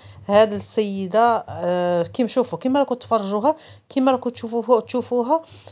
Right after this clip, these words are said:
آه، عرفوها بلي كيما هكا، باسكو كيما قلت لكم، كل خاطر تحط لي تعليق اي حاجه هكا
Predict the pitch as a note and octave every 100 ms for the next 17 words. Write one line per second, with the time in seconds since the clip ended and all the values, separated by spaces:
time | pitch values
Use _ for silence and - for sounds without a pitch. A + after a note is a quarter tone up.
0 | - G#3 G#3 G3+ F#3+ A3 A3+ A3 A#3 G3
1 | G3+ G#3 - A3 F#3+ F#3 F3+ C4 C4 -
2 | _ G#3 - A3 G#3+ G#3 F#3 - _ -
3 | _ _ _ _ _ _ _ - A3+ G3+
4 | F#3+ G3 A#3+ A3+ - A#3+ A#3 A#3 A3 G#3
5 | G3 G3 A#3+ B3 G#3+ G#3 A3 G3+ G#3+ G3+
6 | G#3 G3+